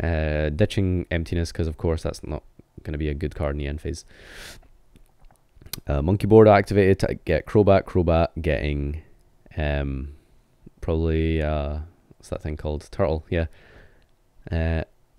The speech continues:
and it was, uh, just as an interesting point to highlight, uh,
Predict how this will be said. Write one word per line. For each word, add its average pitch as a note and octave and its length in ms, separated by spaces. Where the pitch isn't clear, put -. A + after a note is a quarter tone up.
and A#2+ 120
it - 20
was, A#2+ 240
uh, B2 120
just C#3+ 260
as F3 120
an E3+ 220
interesting C3+ 380
point A2 280
to A2+ 60
highlight, G2 420
uh, F2+ 520